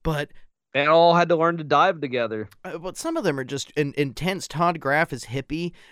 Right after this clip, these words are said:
Speaker 1: Amazing character. I love Catfish, Leo Burmester. Is it Burmester or Burmester? I don't know.
Speaker 2: Burmeister? Burnmeister? Burm-,
Speaker 1: Burmeister?
Speaker 2: Burmeister, I think. I think it's Burmeister.
Speaker 1: J C Quinn is Sonny. Kimberly Scott is One Night Stand. All of them,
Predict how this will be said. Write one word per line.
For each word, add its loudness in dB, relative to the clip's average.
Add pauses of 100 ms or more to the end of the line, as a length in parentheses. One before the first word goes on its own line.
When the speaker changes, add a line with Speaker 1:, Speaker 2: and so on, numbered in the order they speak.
Speaker 1:
Amazing 0
character. -6
I -2
love -4
Catfish, -4
Leo 0
Burmester. -4
Is -6
it -10
Burmester 0
or 0
Burmester? -4
I 0
don't 2
know. 0
Speaker 2:
Burmeister? 0
Burnmeister? 0
Burm-, -2
Speaker 1:
Burmeister? 4
Speaker 2:
Burmeister, -2
I -6
think. -8 (260)
I 0
think 2
it's -8
Burmeister. 0
Speaker 1:
J 0
C -2
Quinn 0
is -2
Sonny. 0
Kimberly -4
Scott 0
is -6
One -4
Night -6
Stand. -4
All 2
of -2
them, -2